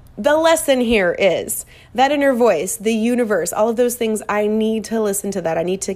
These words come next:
key into that. But I also need to listen to my body, my mind, my mental status, and that nervous system feeling. I don't know another way to describe it. I don't know if that's correct,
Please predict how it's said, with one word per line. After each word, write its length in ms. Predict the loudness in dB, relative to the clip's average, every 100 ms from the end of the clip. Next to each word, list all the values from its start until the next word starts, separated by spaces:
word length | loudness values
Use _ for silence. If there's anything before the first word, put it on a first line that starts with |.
| -10
key 300 | -8 -4 -4
into 260 | -2 -4 -4
that. 300 | -6 -6 -8 -18 -20 -16
But 260 | 0 2 4
I 200 | 4 4
also 680 | 4 2 0 -6 -6 -8 -10 -18 -8
need 180 | -6 -4
to 160 | -4
listen 340 | -2 -2 -2 -6
to 140 | -6
my 160 | -6 -8
body, 580 | -4 -2 -2 -2 -6 -8
my 260 | -6 -2 -2
mind, 720 | -2 -2 0 0 -2 -4 -6
my 220 | -4 -2 0
mental 600 | 0 0 0 0 -2 -4
status, 500 | -4 -2 -2 -2 -6 -12 -20 -10 -2
and 220 | 0 2
that 200 | 2 2
nervous 680 | 2 4 4 4 2 0 0
system 420 | -4 -4 -4 -6
feeling. 340 | -2 0 0
I 100 | 0
don't 300 | -2 0 -2
know 140 | 0 0
another 260 | 0 2
way 140 | 2 0
to 80 | -2
describe 420 | -4 -4 -2 0
it. 100 | 0
I 40 |
don't 140 | 0 2
know 120 | 0
if 120 | 0
that's 240 | -4 -4
correct, 500 | -6 -2 0 0 -4